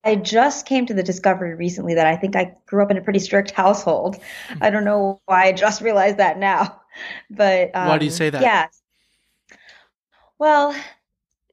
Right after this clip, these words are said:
Speaker 1: I just think about some things that everyone else was kind of allowed to do and the things I was allowed to do. And I don't know, I was spending a lot of time working on my studies and practicing violin, and I would always be splitting my time. So,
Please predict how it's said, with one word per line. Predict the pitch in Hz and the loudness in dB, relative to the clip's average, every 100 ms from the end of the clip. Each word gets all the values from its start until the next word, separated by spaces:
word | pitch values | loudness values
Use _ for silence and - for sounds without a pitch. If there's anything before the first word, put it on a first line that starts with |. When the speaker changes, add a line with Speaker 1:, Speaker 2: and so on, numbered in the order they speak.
| _ _ | _ _
Speaker 1:
I | 254 | -8
just | 254 | -6
think | 285 | -6
about | 269 226 220 | -2 -2 -2
some | 233 202 | -6 -4
things | 196 202 | -2 0
that | 185 | 2
everyone | 175 180 165 | 0 -2 -2
else | 165 175 | -2 -4
was | 175 | -8
kind | 185 165 | -6 0
of | |
allowed | 156 147 160 175 | 4 4 4 0
to | 175 | -6
do | 160 160 165 160 | -4 -2 0 2
and | 151 147 156 - _ _ _ _ _ _ - | 2 0 -6 -18 _ _ _ _ _ _ -8
the | 175 | -2
things | 180 165 | 0 2
I | 143 | 2
was | 165 202 | 2 2
allowed | 208 202 | 4 4
to | 208 | 0
do. | 214 208 | -2 0
And | 175 156 170 - _ _ _ _ | -2 -6 -12 -20 _ _ _ _
I | - 175 | -8 -6
don't | 160 | 0
know, | 180 | 2
I | 151 151 | 4 2
was | 156 | 0
spending | 185 175 | -2 0
a | 165 | 2
lot | 160 160 170 | 2 4 2
of | 170 | 0
time | 185 170 165 170 - | -2 -2 -2 -6 -12
working | - - - 185 180 175 _ | -12 -8 -8 -6 -6 -8 _
on | 175 170 165 160 - _ _ | 0 0 0 -8 -18 _ _
my | 160 | -4
studies | 156 - 202 208 208 202 202 190 | -2 2 2 4 4 4 4 4
and | 160 160 - _ _ | 0 -2 -12 _ _
practicing | - 190 - 190 | -6 -6 -6 -4
violin, | 170 170 226 233 214 | 0 2 4 2 2
and | 175 170 | 0 -2
I | 180 | -2
would | 180 | 2
always | 175 175 170 - _ | 2 2 -2 -6 _
be | 190 | -12
splitting | 180 180 175 | -4 -2 -2
my | 160 | -2
time. | 160 - 196 180 175 | -4 -4 0 0 0
So, | 175 165 151 156 160 | 0 -2 0 -2 -4